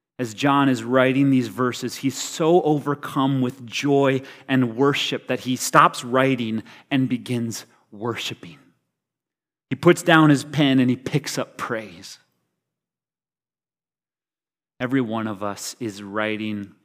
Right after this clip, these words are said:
a story, trying to write a story with our life. Collectively, we're trying to write a story for this church, but today,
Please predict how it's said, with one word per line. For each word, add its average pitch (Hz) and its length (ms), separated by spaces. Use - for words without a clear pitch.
a 113 80
story, 101 500
trying 113 520
to 101 100
write 95 240
a 95 60
story 95 520
with 104 120
our 92 160
life. - 460
Collectively, 147 520
we're 139 160
trying 139 380
to 131 140
write 120 240
a 113 40
story 113 440
for 110 200
this 101 280
church, - 420
but - 220
today, 127 760